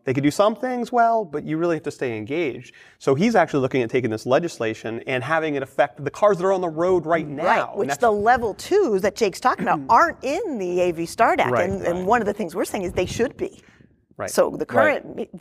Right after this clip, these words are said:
Speaker 2: vehicles
Speaker 3: Yeah,
Speaker 2: should
Speaker 3: 'cause
Speaker 2: be included.
Speaker 3: so for those of you that don't know,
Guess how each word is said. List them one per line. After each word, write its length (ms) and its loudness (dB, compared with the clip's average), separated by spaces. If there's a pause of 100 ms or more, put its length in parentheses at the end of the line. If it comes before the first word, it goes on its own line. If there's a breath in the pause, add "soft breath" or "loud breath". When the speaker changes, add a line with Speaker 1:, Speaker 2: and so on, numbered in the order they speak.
(100)
Speaker 2:
vehicles 460 -10
Speaker 3:
Yeah, 220 4
Speaker 2:
should 200 0
Speaker 3:
'cause 80 -2
Speaker 2:
be 100 2
included. 460 -6
Speaker 3:
so 480 0
for 140 -2
those 180 4
of 60 -6
you 120 -4
that 200 -6
don't 240 -2
know, 600 2